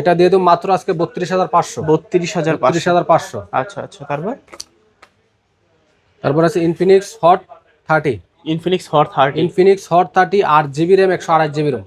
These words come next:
Speaker 2: আট জিবি, একশো আঠাশ জিবি?
Speaker 1: আট জিবি, একশো আঠাশ জিবি।
Speaker 2: ওকে।
Speaker 1: পাঞ্চুয়াল ক্যামেরা, পাঁচ হাজার এমএএইচ এর ব্যাটারি।
Speaker 2: আর কন্ডিশন তো একদম নিউ
Speaker 1: একদম
Speaker 2: কন্ডিশন।
Speaker 1: ফ্রেশ,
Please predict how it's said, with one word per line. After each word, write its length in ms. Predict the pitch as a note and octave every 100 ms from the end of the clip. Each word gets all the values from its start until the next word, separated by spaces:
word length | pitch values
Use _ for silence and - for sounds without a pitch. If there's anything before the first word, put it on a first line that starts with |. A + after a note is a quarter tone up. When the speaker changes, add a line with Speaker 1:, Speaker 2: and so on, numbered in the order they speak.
| B2+
Speaker 2:
আট 60 | D#3
জিবি, 160 | F3+ F3+ -
একশো 180 | - -
আঠাশ 160 | F3 F3 D3
জিবি? 60 |
Speaker 1:
আট 80 | C#3+ C3
জিবি, 160 | E3 F#3+
একশো 140 | F3 -
আঠাশ 140 | F3 F3
জিবি। 200 | F3 G3 A3+ - D3+
Speaker 2:
ওকে। 160 | D3+ A#3 -
Speaker 1:
পাঞ্চুয়াল 340 | E3 D#3+ F3+ F3
ক্যামেরা, 260 | F3+ F#3+ G3 F3+
পাঁচ 120 | E3+
হাজার 120 | F3+ F3+
এমএএইচ 160 | F3+ F3
এর 40 | D#3
ব্যাটারি। 240 | C#3 A2+ G2+ _
Speaker 2:
আর 60 | C3+ C#3+
কন্ডিশন 320 | D#3+ F3+ G3+ F#3+
তো 40 | F3
একদম 220 | E3 E3
নিউ 100 | F#3
Speaker 1:
একদম 140 | D#3+ D#3+
Speaker 2:
কন্ডিশন। 260 | E3 E3 -
Speaker 1:
ফ্রেশ, 180 | C#3+